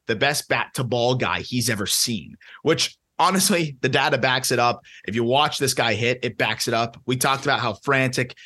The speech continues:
his swing can look at times, but I mean, he plays all three outfield spots. He's a lefty bat who hit three fourteen, three fifty-nine, four fifty-three with a thirteen percent K rate. Darius Hill seems like a no-brainer pickup for a team that needs a, a bat, uh,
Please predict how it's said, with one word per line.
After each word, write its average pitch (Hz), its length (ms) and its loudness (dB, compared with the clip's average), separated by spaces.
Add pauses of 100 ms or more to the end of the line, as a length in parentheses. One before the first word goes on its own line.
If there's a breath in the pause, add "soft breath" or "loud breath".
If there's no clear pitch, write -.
(140 loud breath)
his 120 180 0
swing 160 220 2
can 170 140 2
look 147 180 2
at 135 140 2
times, 127 340 2
but 113 260 0 (560)
I 117 40 -2
mean, 120 160 2
he 113 100 -4
plays 143 280 4
all 143 100 4
three 135 200 2
outfield 113 380 0
spots. 98 400 -4 (160)
He's 101 140 -6
a 117 80 -2
lefty 135 360 0
bat 107 380 0 (160)
who 120 80 -2
hit - 180 -2
three 160 220 0
fourteen, 151 520 -2
three 139 260 -2
fifty-nine, 123 500 -2 (100)
four 147 200 2
fifty-three 120 500 -2
with 101 140 -2
a 98 80 -4
thirteen 123 420 0
percent 104 320 -2
K 104 200 -2
rate. 101 240 -2 (840 soft breath)
Darius 190 480 4
Hill 151 320 6
seems 131 260 2
like 127 140 2
a 120 80 4
no-brainer 110 760 2
pickup 101 380 -6
for 104 140 0
a 98 60 -2
team 104 260 -2
that 98 100 -2
needs 95 280 -4
a, 98 60 -6 (120)
a - 120 -8
bat, 98 380 0 (140)
uh, 101 220 -6